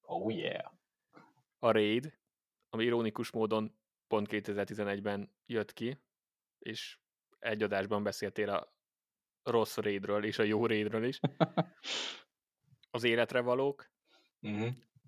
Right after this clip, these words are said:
Speaker 2: A... á, megvan, mit zártunk. Ja, nem.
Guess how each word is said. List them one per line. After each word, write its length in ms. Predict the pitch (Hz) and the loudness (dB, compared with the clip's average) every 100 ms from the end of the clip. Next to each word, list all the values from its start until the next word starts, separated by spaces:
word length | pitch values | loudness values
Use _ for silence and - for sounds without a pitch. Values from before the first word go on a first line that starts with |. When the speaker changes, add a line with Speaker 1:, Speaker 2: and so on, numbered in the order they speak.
| _ _ | _ _
Speaker 2:
A... 160 | - 123 107 110 117 117 117 _ _ _ _ _ _ _ _ - | -10 -6 -4 -4 -4 -8 -12 _ _ _ _ _ _ _ _ -2
á, 260 | 156 175 | 4 4
megvan, 360 | 156 160 143 127 | 4 4 4 4
mit 140 | 117 | 2
zártunk. 440 | 107 95 - - - | -2 -4 -6 -14 -8
Ja, 80 | 147 | -4
nem. 280 | 147 113 | -4 -6